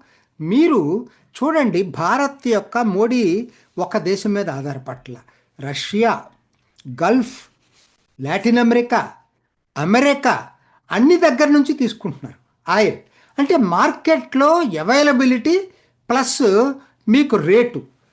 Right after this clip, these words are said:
ఇవన్నీ చూసుకొని తీసుకుంటారు. దానికి నేను ఒప్పుకుంటాను, స్పష్టత లేదు ఇవాళ ఈ డీల్‌లో, అమెరికా భారత్ డీల్‌లో అంటే ఒప్పుకుంటా. అదే ఆగాలి కదా, టెస్ట్ వచ్చిందాక, ఫుల్ టెస్ట్ వచ్చిందాక.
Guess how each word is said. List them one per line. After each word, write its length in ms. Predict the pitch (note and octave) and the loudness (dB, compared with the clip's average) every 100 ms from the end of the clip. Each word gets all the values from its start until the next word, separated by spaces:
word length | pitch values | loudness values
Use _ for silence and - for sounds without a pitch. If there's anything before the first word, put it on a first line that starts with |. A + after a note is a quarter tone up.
| _ F#3+ | _ -6
ఇవన్నీ 360 | F#3 A3+ D#4 | -2 2 2
చూసుకొని 580 | - - D4+ - - C#4 | 0 0 -2 0 -2 -4
తీసుకుంటారు. 680 | C#4+ C#3+ - G#2+ G#2 G#2+ _ _ _ _ _ _ _ _ _ _ _ _ _ _ _ _ - | -4 -8 -10 -18 -20 -20 _ _ _ _ _ _ _ _ _ _ _ _ _ _ _ _ -2
దానికి 800 | G3+ E4 F4 E4+ C#4+ F3+ B3+ - - _ - | 2 4 4 4 4 4 2 -2 -16 _ 0
నేను 200 | D#4 F#4 | 2 4
ఒప్పుకుంటాను, 520 | F4 G4 F#4 D4 D4+ | 2 0 0 2 -2
స్పష్టత 640 | - - F#3+ - C#4 C4+ A#3+ | -4 -6 -6 -2 -4 0 2
లేదు 380 | G3 E3+ A3+ | 2 0 -2
ఇవాళ 380 | A#3+ D#3+ F3+ G3+ | -4 -2 0 0
ఈ 240 | A#3+ F#3 D#3 | 0 -2 -4
డీల్‌లో, 680 | B2+ F#3+ A3+ G3 A#3+ B3 D3+ | -2 0 2 2 2 0 -4
అమెరికా 600 | E3 F#3 F#3 G3+ G3+ G3 - - | -4 -4 -2 -2 -2 -4 -14 -8
భారత్ 500 | C#3 D#3+ E3 - B2+ | -4 -4 -4 -8 -6
డీల్‌లో 320 | D3+ E3+ D#3 | -4 -2 -2
అంటే 160 | D#3+ B3 | 0 0
ఒప్పుకుంటా. 600 | E3 C3 F3 E3 B2 G#2+ _ _ _ _ - | 0 -2 -4 -6 -6 -16 _ _ _ _ -4
అదే 160 | A3+ | 0
ఆగాలి 460 | D#4+ A3+ D#4 F4 D4 E3 | 2 4 4 4 2 0
కదా, 180 | D3+ | -2
టెస్ట్ 360 | F3 F3+ - A3 | -2 -4 -4 -2
వచ్చిందాక, 640 | G#3 - C#3+ G#2+ - G3 | -2 -4 -8 -8 -10 -10
ఫుల్ 320 | G#3 G3 G#3+ | -4 -2 0
టెస్ట్ 260 | G#3+ - E3+ | -2 -4 -6
వచ్చిందాక. 540 | C#3+ D#3 B2+ A2+ - | -10 -8 -10 -10 -10